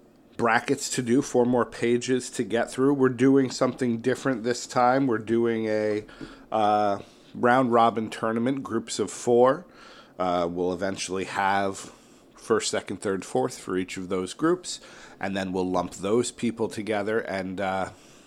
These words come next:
those who come in first will do battle, second, third, fourth, and so on. And we'll just keep going, uh, until eventually we have a winner.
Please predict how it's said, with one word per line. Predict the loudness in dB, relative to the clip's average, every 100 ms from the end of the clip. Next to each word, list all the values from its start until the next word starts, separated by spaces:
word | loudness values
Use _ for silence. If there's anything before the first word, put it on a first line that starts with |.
| -20
those | -16 -16 -14 -8 -4 -4 -6
who | -8
come | -8 -6 -6
in | -6 -8 -10 -20 -20 -2
first | 6 6 6 2
will | 2
do | 4
battle, | 2 2 2 0
second, | 0 -2 -4 -4 -8 -10 -18 -20 -16
third, | -12 -10 -12 -18 -20
fourth, | -12 -10 -10 -16 -20
and | -14 2
so | 6 6
on. | 4 -4 -14 -16 -16 -6
And | -6 -2
we'll | -4 -4 -10
just | -10 -8 -4
keep | -2 -2 0
going, | 2 2 -2 -8 -18 -14
uh, | -8 -6 -6
until | -8 -8 -4 -2
eventually | 0 0 -2 -2 -4 -6 -12 _ _ _ _ _ -20 _ _ _ _ -6
we | 0 4
have | 4 4
a |
winner. | 2 0